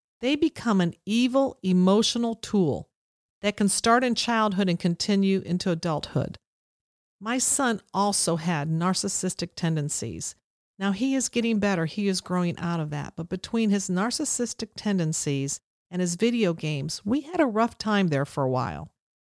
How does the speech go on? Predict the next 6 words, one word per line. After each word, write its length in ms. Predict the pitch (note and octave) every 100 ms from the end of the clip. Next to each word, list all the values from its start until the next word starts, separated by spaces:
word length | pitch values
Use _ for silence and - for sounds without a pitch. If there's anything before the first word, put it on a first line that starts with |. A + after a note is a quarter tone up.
| _ _ _ _
Thank 280 | A3 B3+ B3
God, 460 | A3+ A3+ G#3 F3 F3
many, 600 | F3 F#3 G3 A3 B3 C4+
many 340 | B3 A#3+ B3+ B3
prayers 520 | - A#3 G#3 G3+ F#3+
later, 560 | F3+ E3+ D3 B2+ -